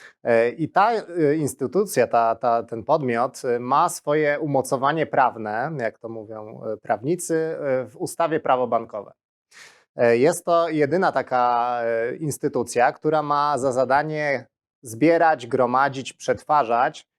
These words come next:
informacje o nas jako, mm, konsumentach, jako pożyczkodawcach, kredytobiorcach, celem, e, po pierwsze, e, s-,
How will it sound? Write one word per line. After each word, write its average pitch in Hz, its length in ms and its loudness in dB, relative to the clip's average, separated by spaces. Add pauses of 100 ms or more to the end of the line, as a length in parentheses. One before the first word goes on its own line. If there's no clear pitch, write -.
informacje 151 800 0
o 170 140 2
nas 113 360 -4
jako, 123 800 0
mm, 123 840 -14
konsumentach, 131 1000 -2
jako 113 560 -2
pożyczkodawcach, 120 1120 -2
kredytobiorcach, 120 1160 -2 (340)
celem, 190 600 0 (320)
e, 135 300 2
po 135 180 -2
pierwsze, 185 540 0 (260)
e, 120 420 -2
s-, 117 220 -10